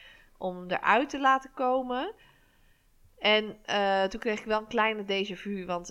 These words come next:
eh, bij mijn eerste bevalling gingen ze dat heel veel doen, maar dat hielp niet. Maar, maar nu voelde ik ook eigenlijk gelijk dat hij eruit kwam. Eh,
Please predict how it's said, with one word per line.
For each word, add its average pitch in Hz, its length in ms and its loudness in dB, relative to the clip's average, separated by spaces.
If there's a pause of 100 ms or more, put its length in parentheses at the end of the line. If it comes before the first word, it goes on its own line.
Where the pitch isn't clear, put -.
eh, 175 160 -6
bij 175 120 -6
mijn 175 140 -8
eerste 185 220 -8
bevalling 170 520 -8
gingen 170 240 -14
ze 165 60 -18
dat 165 140 -8
heel 165 200 -10
veel 175 240 -6
doen, 175 220 -12
maar 170 100 -12
dat 165 100 -12
hielp 185 220 -12
niet. 254 260 -14
Maar, 208 180 -8 (300)
maar 214 240 6
nu 294 200 6
voelde 294 440 2
ik 247 120 0
ook 190 140 4
eigenlijk 196 320 -2
gelijk 185 220 -2
dat 190 100 -12
hij 180 80 -10
eruit 180 360 -4
kwam. - 280 -14 (440)
Eh, - 120 -2